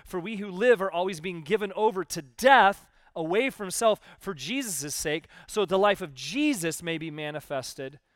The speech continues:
in our mortal flesh." Colossians three five, "Put to death, therefore, what is earthly in you." First Peter two eleven,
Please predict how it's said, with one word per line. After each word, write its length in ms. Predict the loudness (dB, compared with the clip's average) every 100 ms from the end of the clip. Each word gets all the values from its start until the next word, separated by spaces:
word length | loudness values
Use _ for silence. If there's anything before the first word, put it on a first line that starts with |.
| _ _ _
in 120 | -10 -6
our 140 | -6
mortal 260 | -6 -8 -10
flesh." 680 | 0 2 2 0 -14 -20 _ _ _ _
Colossians 440 | -8 -8 -8 -12
three 180 | -12 -12
five, 400 | -6 0 0 0
"Put 160 | -8 -14
to 80 | -4
death, 280 | 0 0 -2
therefore, 320 | -12 -8 -8
what 100 | -8
is 140 | -8
earthly 380 | -6 -6 -8 -12
in 100 | -12
you." 240 | -14 -16 -20 _ _ _ _ _ _ _
First 240 | -14 -12
Peter 220 | -12 -14
two 340 | -12 -8 -8 -8 _
eleven, 460 | -4 0 -2 -4 -14